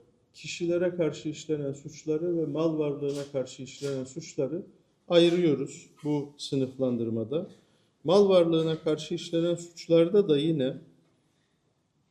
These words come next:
beş yüz kırk dokuz olay meydana gelmişken bir önceki yıl iki bin yirmi dört aynı dönemde iki bin yirmi beşte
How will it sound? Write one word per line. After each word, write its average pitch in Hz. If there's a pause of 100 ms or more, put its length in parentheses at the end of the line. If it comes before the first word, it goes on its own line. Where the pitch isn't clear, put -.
(200)
beş 170
yüz -
kırk -
dokuz 190
olay 156
meydana 151
gelmişken 143
bir 175
önceki 151
yıl 127
iki 131
bin 139
yirmi 139
dört 143
aynı 143
dönemde 110 (640)
iki 165
bin 170
yirmi 160
beşte 156